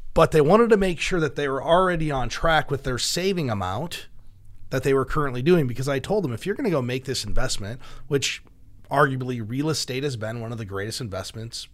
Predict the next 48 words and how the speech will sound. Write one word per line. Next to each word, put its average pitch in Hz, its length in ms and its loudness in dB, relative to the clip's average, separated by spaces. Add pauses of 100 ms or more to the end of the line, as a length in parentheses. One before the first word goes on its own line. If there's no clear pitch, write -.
someone 107 240 -8
could 139 100 -4
have 131 80 -2
made 110 160 -4
the 127 60 -8
last 110 320 -6
thirty 104 220 -10
years, 113 340 -10 (260)
so - 160 -4
I 127 60 2
never 147 220 2
discourage 196 440 -4
it. 104 220 -6 (280)
I 143 100 -2
said, 165 180 2
"But 156 60 2
let's 202 200 2
make 233 140 0
sure 185 160 0
you 120 320 0
can 123 400 -2 (400)
pay 139 280 6
for 139 200 -2
that 127 240 2
investment. 127 720 0
I 123 40 -2
mean, 117 300 0
make 127 240 2 (400)
the 123 140 0
payments 135 460 -2
on 143 180 4
it, 135 80 2
whether 123 280 0
it's - 160 -6
rented 113 320 -6
or 101 100 -4
not." 90 280 -10 (320)
'Cause 143 140 2
that's 160 220 6
how 151 100 4
people 131 300 4
start 127 240 -2
to 120 80 -4
get 110 160 -4
into 104 180 -6
trouble, 98 320 -6
right? 104 200 -6
They, 104 200 -6